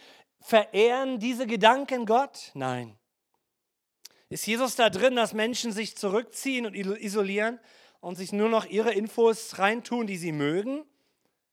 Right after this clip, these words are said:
Und sagt Jesus nicht, ich bin mitten unter euch, euch, Gemeinschaft? Gemeinschaft, auch mit Social Distance? Geh nicht in Isolierung, kling dich nicht aus. Suche Menschen, die dich reflektieren.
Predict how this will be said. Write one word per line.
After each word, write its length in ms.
Und 160
sagt 280
Jesus 360
nicht, 200
ich 140
bin 160
mitten 260
unter 400
euch, 500
euch, 560
Gemeinschaft? 840
Gemeinschaft, 1000
auch 260
mit 180
Social 320
Distance? 640
Geh 200
nicht 240
in 100
Isolierung, 720
kling 260
dich 200
nicht 240
aus. 560
Suche 480
Menschen, 640
die 160
dich 220
reflektieren. 840